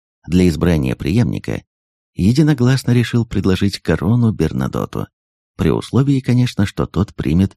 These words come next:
лютеранство. Понятно, что за подобным решением стояло стремление Госсовета угодить Наполеону.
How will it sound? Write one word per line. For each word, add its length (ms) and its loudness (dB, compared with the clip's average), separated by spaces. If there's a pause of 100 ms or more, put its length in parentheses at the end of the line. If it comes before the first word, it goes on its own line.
лютеранство. 800 -4 (640)
Понятно, 540 2
что 200 -2
за 120 0
подобным 500 2
решением 540 0
стояло 400 0
стремление 600 0
Госсовета 680 0
угодить 500 -2
Наполеону. 600 -2